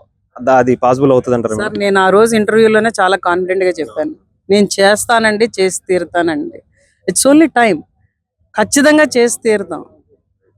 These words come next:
Speaker 2: కావాలంటే నా సొంత స్థలాల్లోనైనా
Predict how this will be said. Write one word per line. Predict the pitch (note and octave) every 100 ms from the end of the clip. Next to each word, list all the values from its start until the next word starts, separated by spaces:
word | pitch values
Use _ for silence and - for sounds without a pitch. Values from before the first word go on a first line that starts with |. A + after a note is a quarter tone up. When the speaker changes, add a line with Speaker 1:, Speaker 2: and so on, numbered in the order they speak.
| _ -
Speaker 2:
కావాలంటే | G#3 C4 D4 D4 C#4+ D#4
నా | C#4 A3
సొంత | A3 A3+ C4
స్థలాల్లోనైనా | C4 B3 A#3 C#4 C#4+ C#4+ C#4+ C#4+